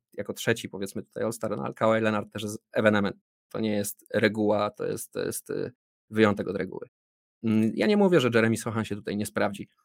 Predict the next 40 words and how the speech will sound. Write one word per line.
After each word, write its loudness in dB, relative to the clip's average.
Jest -2
wielu 4
zawodników, 4
którzy -6
się -4
nie 4
sprawdzili, 0
o 0
których -6
teraz -6
słuch 4
zaginął, 4
grają 8
właśnie, 0
nie 2
wiem, -2
w 0
Rosji, 0
w -14
Grecji, 2
w -8
G 4
League 6
albo -2
w -16
Turcji, -4
tak -6
jak -6
ta -2
czwórka, -6
którą -8
wymieniłem, -4
ale 0
jest -2
też 0
wielu, 0
którzy -4
grają 2
w -4
lidze, 0